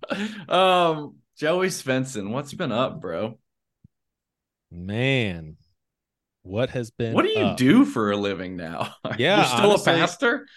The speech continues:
Speaker 2: honestly, it's changed a lot. So I, I do, I, here's what I tell people. The nature of being a pastor for seventeen years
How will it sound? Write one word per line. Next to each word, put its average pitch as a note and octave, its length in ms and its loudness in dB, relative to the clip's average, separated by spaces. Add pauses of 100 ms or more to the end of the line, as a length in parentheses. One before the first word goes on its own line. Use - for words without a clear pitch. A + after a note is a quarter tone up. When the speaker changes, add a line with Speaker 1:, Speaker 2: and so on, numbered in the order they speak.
Speaker 2:
honestly, D#3 480 -2
it's C#3 160 -4
changed C#3 460 -6
a A#2+ 60 -4
lot. A2 360 0
So G#2 240 0
I, A2 160 2 (220)
I G#2 160 -4
do, A#2 680 -4 (400)
I, A#2 160 -10 (240)
here's D3 200 -4
what D3 120 2
I A#2+ 60 4
tell G#2+ 240 -2
people. F2 340 -6
The G#2 140 -4
nature B2 540 -2
of G2 300 -6
being A2 460 -4
a G2 100 -12
pastor F#2+ 840 -6 (600)
for F#2 680 -4 (580)
seventeen A2+ 800 -4
years F2+ 720 -6